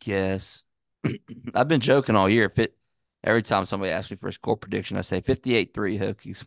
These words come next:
<laughs> But, uh, I don't think that'll happen. I'm gonna say forty-four ten Hokies. Uh, Tulane gets a garbage time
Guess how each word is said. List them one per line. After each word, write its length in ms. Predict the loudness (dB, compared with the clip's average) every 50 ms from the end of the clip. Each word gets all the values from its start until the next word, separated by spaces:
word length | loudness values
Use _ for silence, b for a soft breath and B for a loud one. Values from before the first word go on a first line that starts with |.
| -14
<laughs> 60 | -2
But, 260 | 0 2 2 0 -2 _ _ B B B B B B B B B 0
uh, 380 | 2 4 4 4 4 4 2 0 -4 _ _ _ _ _ _ _ _
I 100 | 6 8
don't 100 | 8 8
think 180 | 6 4 4 6
that'll 240 | 6 6 8 6 6
happen. 560 | 6 6 4 4 4 2 2 2 0 -2 -4 _ -4
I'm 480 | -2 0 2 2 2 2 2 2 0
gonna 80 | 0 -2
say 800 | -2 0 0 0 0 0 2 0 0 0 0 -2 -2 -4 -4 -6 -10 -14 _ _ _ _ _ _ _ _ _ _ _ _ _ _ _ _ _ _ _ _ _ _ _ _ _ _ _ _ _ _ _ _ _ _ _ _ _ _ _ _ _ _ _ _ _ 0
forty-four 500 | 2 2 2 2 0 -4 -4 -4 -4 -4
ten 360 | -2 0 2 2 4 2 2
Hokies. 680 | 2 2 2 0 -2 -4 -4 -4 -4 -4 -6 -4 -4
Uh, 340 | -4 -2 0 0 -2 -2 -4
Tulane 380 | -6 -8 -8 -6 -4 -4 -4 -4
gets 200 | -6 -8 -8 -10
a 40 |
garbage 1040 | -10 -6 -4 -4 -4 -4 -2 -2 0 2 4 6 6 6 4 2 0 -4 -8 -10 -6
time 540 | -4 -4 -2 -2 -2 -2 -4 -4 -6 -8